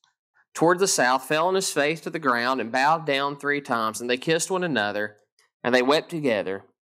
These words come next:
but David more so. Then Jonathan said to David, 'Go in peace, since we have both sworn in the name of the Lord, saying, "May the Lord be, be between you and me,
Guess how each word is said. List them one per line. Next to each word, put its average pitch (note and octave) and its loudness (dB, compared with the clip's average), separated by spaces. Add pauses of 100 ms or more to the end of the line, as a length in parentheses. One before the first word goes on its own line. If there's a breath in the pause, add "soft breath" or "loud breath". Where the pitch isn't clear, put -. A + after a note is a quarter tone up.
(160)
but C3 2
David E3 2
more F3+ 0
so. E2+ -6 (800)
Then B2+ 4
Jonathan D#3 2
said E3 2
to F#3+ -6
David, B2 0 (200)
'Go C3+ 2
in F#3+ 0
peace, A#2 -2 (440)
since A2 -4
we C3 4
have B2 0
both C#3+ 2
sworn D3 -2
in D#3+ 0
the C3 -2
name B2+ -4
of D#3+ -4
the E3 -4
Lord, C3 2
saying, B2 -2
"May A#2+ -2
the A2 -4
Lord B2+ -2
be, E3 -6
be C#3+ -2
between C3 -2
you A#2+ 0
and D#3+ -2
me, F#2+ -8